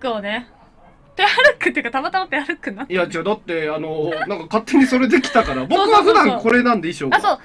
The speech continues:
Speaker 1: あの、
Speaker 2: そうそうそう。
Speaker 1: キャモンさんの、えっと、ステージ衣装がいつもこの白黒のストライプで。
Speaker 2: ステージ衣装って演歌歌手会なのか、じゃあ。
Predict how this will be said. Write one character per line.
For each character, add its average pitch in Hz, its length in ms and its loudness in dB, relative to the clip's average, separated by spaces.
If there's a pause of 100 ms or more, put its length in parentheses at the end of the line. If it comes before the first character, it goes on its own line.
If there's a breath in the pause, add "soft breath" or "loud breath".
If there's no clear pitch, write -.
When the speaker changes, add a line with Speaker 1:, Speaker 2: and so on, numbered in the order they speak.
(120 loud breath)
Speaker 1:
あ 302 100 -2
の、 285 180 -4
Speaker 2:
そ 427 160 0
う - 40 -2
そ - 0 -
う - 20 -2
そ - 0 -
う。 - 0 -
Speaker 1:
キ 392 80 0
ャ 294 60 -2
モ 277 60 -4
ン - 20 -6
さ 240 280 -6
ん 233 280 -12
の、 349 400 -2
え 214 60 -12
っ - 20 -14
と、 220 100 -16
ス 208 60 -20
テ - 80 -8
ー 440 60 -4
ジ 453 80 -6
衣 466 160 -6
装 277 140 -6
が 196 120 -8
い 208 40 -16
つ 202 120 -20
も 185 60 -16
こ - 100 -18
の 208 80 -12
白 269 240 -6
黒 302 200 -6
の 285 140 -8
ス - 60 -14
ト 262 100 -10
ラ 269 160 -2
イ 240 60 -6
プ 185 80 -4
で。 147 80 -8
Speaker 2:
ス 190 40 -8
テ 214 40 -6
ー - 0 -
ジ - 0 -
衣 262 180 2
装 208 60 -2
っ 175 40 -10 (120)
て - 80 -18
演 - 80 -18
歌 131 100 -14
歌 170 160 -12
手 - 120 -14
会 190 220 -10
な - 120 -20
の - 80 -20
か、 - 80 -20
じ - 100 -20
ゃ - 40 -20
あ。 - 20 -20